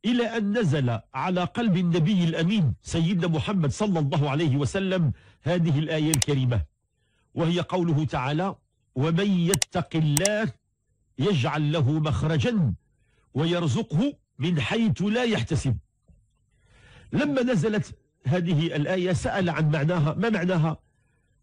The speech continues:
قالوا له: "إذا كان الإنسان يعيش في كروب وفي شدائد وفي صعوبات ولم يجد مخرجا، ما عليه إلا أن يتقي الله،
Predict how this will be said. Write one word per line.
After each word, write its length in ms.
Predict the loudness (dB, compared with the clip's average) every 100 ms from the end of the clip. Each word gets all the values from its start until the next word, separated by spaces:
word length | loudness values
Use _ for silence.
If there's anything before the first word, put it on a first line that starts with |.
| _
قالوا 220 | -2 2 2
له: 420 | 2 2 0 -4 -10 _ -2
"إذا 180 | 0 0
كان 220 | 0 0
الإنسان 460 | 0 0 0 0
يعيش 360 | 0 0 0 0
في 200 | 0 -2
كروب 420 | 0 0 2 0 -2 _ _ _ -4
وفي 280 | -2 0
شدائد 540 | 0 0 -2 0 0 0 -4 _ -4
وفي 320 | -2 0 -2
صعوبات 580 | -2 -2 0 0 -2 -4 -14 _ _ _ _ _ _ _ _ _ _ -2
ولم 300 | 0 2 2
يجد 240 | 2 0
مخرجا، 600 | 0 0 0 0 -2 -4 -10 _ _ _
ما 60 | -4
عليه 320 | 0 0 0
إلا 200 | 0 0
أن 100 | 0
يتقي 340 | -2 -2 -2
الله، 280 | 0 2 0